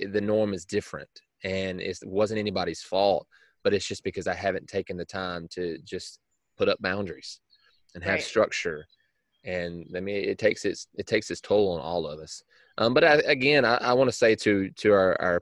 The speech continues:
Speaker 1: parents, all of our listeners, that you, we, again, we gotta offer ourselves grace here.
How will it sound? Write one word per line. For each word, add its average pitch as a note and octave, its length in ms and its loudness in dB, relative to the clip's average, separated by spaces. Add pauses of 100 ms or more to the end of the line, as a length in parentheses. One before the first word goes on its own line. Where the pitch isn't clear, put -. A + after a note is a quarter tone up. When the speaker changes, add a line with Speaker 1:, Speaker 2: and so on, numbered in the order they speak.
Speaker 1:
parents, A2 380 2
all A2 260 6
of G#2 80 6
our F#2 160 6
listeners, F#2 560 0 (400)
that G2+ 300 2 (340)
you, G2 180 0
we, G2 140 4
again, B2 280 2
we A2 60 0
gotta F2+ 160 4
offer F#2+ 220 0
ourselves A#2+ 260 2
grace D#3+ 280 2
here. F2 240 -4